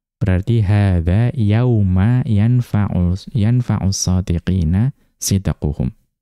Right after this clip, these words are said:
Fahuwa mabniyun 'alal fathi fi mahalli raf'in khobarun.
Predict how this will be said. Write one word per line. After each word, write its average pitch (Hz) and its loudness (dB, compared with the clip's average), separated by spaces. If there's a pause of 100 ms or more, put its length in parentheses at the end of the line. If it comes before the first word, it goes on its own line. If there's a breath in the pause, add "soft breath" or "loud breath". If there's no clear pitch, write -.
(1160)
Fahuwa 113 2
mabniyun 110 2
'alal 92 2
fathi 131 -2
fi 110 0
mahalli 92 0
raf'in 107 0
khobarun. 80 -2